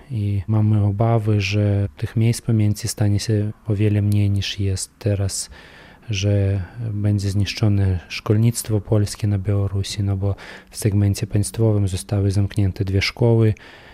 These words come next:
polskie, też zniszczone klasy polskie w szkołach w Mohylewie i w Brześciu,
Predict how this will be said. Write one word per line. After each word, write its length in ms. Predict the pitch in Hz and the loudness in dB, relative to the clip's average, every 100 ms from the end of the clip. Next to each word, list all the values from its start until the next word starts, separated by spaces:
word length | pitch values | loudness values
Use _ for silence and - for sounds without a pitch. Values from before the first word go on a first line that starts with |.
| - - | -16 0
polskie, 580 | 110 104 - - 101 | 2 2 -2 -4 -4
też 380 | - 101 - - | -2 -2 -2 -2
zniszczone 680 | 101 101 98 - 104 98 95 - - - | -2 -2 -2 0 0 2 0 -2 -10 -8
klasy 600 | 113 110 110 - 110 101 - | 0 2 2 0 -2 -2 2
polskie 480 | 110 98 - 104 95 | 0 0 -2 -4 -4
w 100 | - | -4
szkołach 500 | - 104 98 95 - | -2 0 0 -2 -2
w 80 | |
Mohylewie 540 | 110 95 104 104 98 95 | -2 0 0 0 2 0
i 100 | 92 | -2
w 80 | 90 | -2
Brześciu, 680 | 101 113 110 - - 104 | 0 2 0 -2 -2 -2